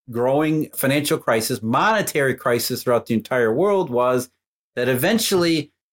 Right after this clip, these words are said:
as we got into the worst parts of it, these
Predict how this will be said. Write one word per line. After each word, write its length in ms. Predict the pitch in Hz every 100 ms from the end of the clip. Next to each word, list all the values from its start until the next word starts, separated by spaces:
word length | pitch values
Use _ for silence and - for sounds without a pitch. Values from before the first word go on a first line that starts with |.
| _ -
as 160 | 139
we 80 | 139
got 240 | 131 170 175
into 200 | 170 151
the 140 | 139
worst 480 | 123 151 190 - -
parts 440 | - 220 262 -
of 280 | - 131 117
it, 240 | 139 147 _ _ _ _ -
these 220 | 160 165